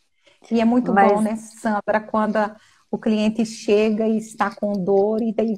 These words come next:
Speaker 1: saber que você tem condições de aliviar a dor do outro, que você tem
Speaker 2: Sim.
Speaker 1: condições de dar um apoio, de ajudar. Isso não tem
Speaker 2: É
Speaker 1: preço,
Speaker 2: maravilhoso,
Speaker 1: é
Speaker 2: não tem
Speaker 1: gratificante.
Speaker 2: preço, não tem
Speaker 1: Sim.
Speaker 2: preço. É, é,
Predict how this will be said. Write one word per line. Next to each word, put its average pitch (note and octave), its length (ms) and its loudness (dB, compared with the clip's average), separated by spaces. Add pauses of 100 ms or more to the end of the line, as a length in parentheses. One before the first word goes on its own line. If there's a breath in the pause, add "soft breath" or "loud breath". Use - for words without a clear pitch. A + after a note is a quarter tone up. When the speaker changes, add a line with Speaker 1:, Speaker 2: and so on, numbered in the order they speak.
Speaker 1:
saber G#3+ 320 -2
que G#3+ 120 -6
você G3+ 380 -4
tem C4+ 380 0
condições A3 760 -2
de G3+ 80 -6
aliviar G3 540 -2
a G3+ 60 -2
dor G3 320 -4
do F#3+ 120 -4
outro, F#3 380 -4
que - 160 -16
você G3+ 220 -4
tem C#4+ 340 0
Speaker 2:
Sim. D4+ 80 -10
Speaker 1:
condições G#3 960 -4 (220 loud breath)
de G#3+ 100 -2
dar G3+ 240 0
um G3 120 -4
apoio, G3 520 0
de G3 220 -4
ajudar. F#3 600 -6 (380)
Isso C4 240 -4
não C4+ 120 2
tem A3+ 160 -2
Speaker 2:
É - 20 2
Speaker 1:
preço, F3 200 -4
Speaker 2:
maravilhoso, A3 520 0
Speaker 1:
é F#3+ 100 -2
Speaker 2:
não F3+ 240 -10
tem G#3+ 200 -4
Speaker 1:
gratificante. F3+ 120 -10
Speaker 2:
preço, E3+ 460 -6
não E3 160 -12
tem G3 200 -4
Speaker 1:
Sim. G#3+ 60 -10
Speaker 2:
preço. F#3+ 400 -4 (720 loud breath)
É, G3 440 6
é, F#3 760 0